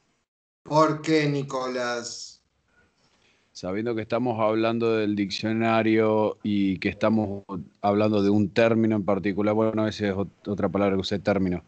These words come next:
Speaker 2: Pero sabiendo que estamos hablando de un término dentro del diccionario, sí tiene diferentes acepciones, pero me parece que acá estábamos hablando de sentido acerca de la idea que hay detrás del ser humano como animal y no animal.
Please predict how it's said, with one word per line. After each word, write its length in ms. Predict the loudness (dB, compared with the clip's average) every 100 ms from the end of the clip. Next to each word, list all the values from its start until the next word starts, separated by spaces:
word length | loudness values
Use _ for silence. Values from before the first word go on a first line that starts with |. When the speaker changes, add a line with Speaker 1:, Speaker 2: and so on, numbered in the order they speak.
| _ _ _ _ _ _ _
Speaker 2:
Pero 260 | -2 0 0
sabiendo 280 | 0 0 0
que 40 |
estamos 280 | 2 2 4
hablando 300 | 2 2 0
de 60 |
un 100 | 0
término 380 | 2 2 2 2
dentro 220 | 0 0
del 80 | 0
diccionario, 440 | -2 -2 -2 0 0
sí 160 | 0
tiene 300 | -2 -2 -4
diferentes 360 | -4 -4 0 0
acepciones, 480 | 0 -2 0 0 0
pero 160 | 0
me 120 | 0
parece 360 | 0 -2 -2 -2
que 100 | 0
acá 140 | 0
estábamos 380 | 0 2 2 2
hablando 360 | 2 2 2 0
de 60 |
sentido 600 | -2 -2 -4 0 2 4 2
acerca 380 | 0 -2 -2
de 380 | -2 -2 -4 -6 -12 _
la 180 | -4 0
idea 400 | 2 2 2 0
que 120 | 0
hay 80 | 2
detrás 460 | 2 0 -2 -2 0
del 500 | 0 0 -2 -4 -6
ser 240 | -8 -4
humano 320 | -2 0 0
como 160 | -2 -2
animal 460 | -2 0 2 2 2
y 80 |
no 180 | 0 0
animal. 400 | 0 0 0 -2